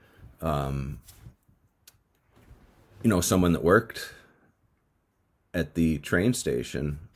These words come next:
lived in that house. So it kind of built a little, so I showed him things like that, and, uh, he was a good guy. I actually gave him most of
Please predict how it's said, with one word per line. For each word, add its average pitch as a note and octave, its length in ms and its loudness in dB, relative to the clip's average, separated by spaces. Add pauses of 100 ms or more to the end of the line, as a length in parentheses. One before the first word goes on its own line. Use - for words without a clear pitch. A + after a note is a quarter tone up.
(140)
lived D2+ 300 -4
in D2 120 -2
that C#2+ 200 -4
house. E2+ 320 -2
So D2+ 160 -4
it D2 80 -6
kind D#2+ 260 -2
of C2+ 120 -6
built D2+ 260 0
a D2+ 40 -2
little, C#2+ 420 -2 (500)
so - 160 -2
I D#3 60 2
showed G2 320 2
him E2 320 -2 (260)
things E2 240 -2
like D#2+ 200 0
that, D#2+ 420 4
and, D2+ 260 -2
uh, D2 280 -4 (1300)
he G2+ 160 -2
was F#2 160 2
a E2 60 2
good D2+ 200 -2
guy. C#2 260 -2
I D2 160 2
actually F2+ 320 0
gave D2+ 260 -2
him C#2+ 180 -4
most D2+ 420 -4
of B1+ 300 -10